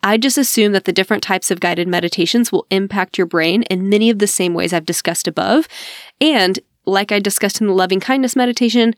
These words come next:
if you do that kind of guided meditation, you're probably gonna get a lot of the loving kindness meditation benefits as well as the focused meditation benefits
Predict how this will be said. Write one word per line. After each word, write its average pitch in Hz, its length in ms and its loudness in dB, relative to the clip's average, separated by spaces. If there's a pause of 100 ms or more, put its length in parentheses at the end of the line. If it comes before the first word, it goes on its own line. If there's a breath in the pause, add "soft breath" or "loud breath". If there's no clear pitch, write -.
if - 140 -8
you 185 80 -2
do 180 180 2
that 175 220 0
kind 220 200 0
of 208 60 -2
guided 208 240 0
meditation, 196 520 0
you're 185 100 -2
probably 196 320 0
gonna 185 160 2
get 170 120 0
a 180 60 -2
lot - 180 0
of 180 120 -2
the 175 380 0
loving 180 280 0
kindness 170 460 -2
meditation 170 480 -2
benefits 185 420 -2
as 185 180 0
well 214 280 2
as 220 140 0
the 202 100 0
focused - 520 -2
meditation 165 480 -2
benefits 160 480 -4